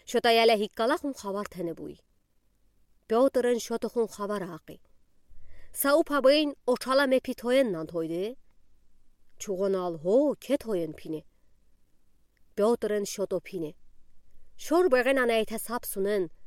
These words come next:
қонжуғой уруфаев чи дуғи ҷазасуз мандалнан? Меғал дуғи сасе ин бакса? Виш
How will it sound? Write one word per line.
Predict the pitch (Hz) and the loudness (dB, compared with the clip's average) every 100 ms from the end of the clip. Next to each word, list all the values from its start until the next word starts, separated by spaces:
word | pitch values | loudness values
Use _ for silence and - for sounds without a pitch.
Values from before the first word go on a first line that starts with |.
| - - - - - | -16 -16 -18 -12 4
қонжуғой | 240 240 226 233 285 - 233 | 6 6 2 4 4 4 0
уруфаев | 226 - 302 285 - | -2 0 -2 -2 -6
чи | 254 | -6
дуғи | 220 226 226 | -2 0 2
ҷазасуз | 196 185 185 285 262 | 2 0 -2 -2 -2
мандалнан? | 175 160 160 156 160 175 240 - - _ - _ _ _ _ _ _ _ | -4 -6 -6 -8 -8 -8 -10 -16 -20 _ -20 _ _ _ _ _ _ _
Меғал | 202 233 254 285 311 | 0 2 4 4 4
дуғи | 277 277 | 2 2
сасе | 262 - 277 | -2 -2 0
ин | 285 | 2
бакса? | 247 160 - 165 180 240 _ _ _ _ _ _ _ _ _ | 0 -4 -8 -8 -8 -10 _ _ _ _ _ _ _ _ _
Виш | 160 190 220 | -8 -4 -4